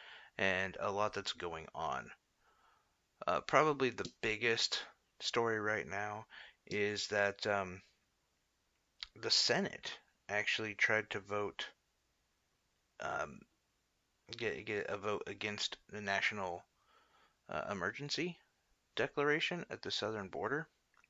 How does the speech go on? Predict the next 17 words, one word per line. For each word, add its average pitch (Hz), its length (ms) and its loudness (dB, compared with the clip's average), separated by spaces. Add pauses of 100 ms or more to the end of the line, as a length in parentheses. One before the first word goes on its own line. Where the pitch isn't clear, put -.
(640)
and 104 200 -2
the 101 80 -2
Senate 107 440 2
tried 104 300 4
to - 120 0
actually 117 340 4
have 107 220 0
that 104 180 -2
nixed, 117 420 -6
and 107 100 -4
it 95 100 -6
didn't 101 340 -10
pass. - 600 0 (960)
So 117 200 6
apparently 113 500 8
Mitch 107 240 -2
McConnell 107 640 4